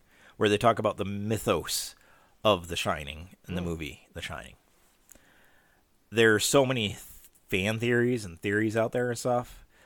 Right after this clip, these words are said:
Speaker 1: And matter of fact, they did this in the documentary. They took, remember the opening with the vast open spaces and the scenery and such? It ends the same way with vast open spaces and scenery and such. And,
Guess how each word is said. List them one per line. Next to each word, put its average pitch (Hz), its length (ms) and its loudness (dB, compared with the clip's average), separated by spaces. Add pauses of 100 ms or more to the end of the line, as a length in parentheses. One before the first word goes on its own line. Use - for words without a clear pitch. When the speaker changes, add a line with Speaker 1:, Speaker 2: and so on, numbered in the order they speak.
(1000)
Speaker 1:
And 90 600 -2 (460)
matter 113 240 2
of - 40 -6
fact, 101 300 2
they 104 120 0
did 104 340 -6
this 101 240 -4
in 98 140 -8
the 87 220 -10
documentary. 95 580 -4
They 98 120 -2
took, - 320 -4 (360)
remember 147 240 0
the 117 120 0
opening 107 420 4
with 87 120 -6
the 90 80 -8 (180)
vast 104 480 0
open 110 280 0
spaces 90 840 -4
and 92 220 -8
the 87 300 -10 (100)
scenery 104 580 -4
and 78 140 -10
such? - 340 -10 (1400)
It 117 160 2
ends 107 320 0
the 90 80 -8
same 95 280 -2
way 87 260 -4
with - 520 -18 (100)
vast 90 320 -8
open 82 220 -14
spaces 80 380 -16
and 82 80 -18
scenery 82 340 -14
and 78 120 -16
such. 85 280 -14
And, 85 80 -18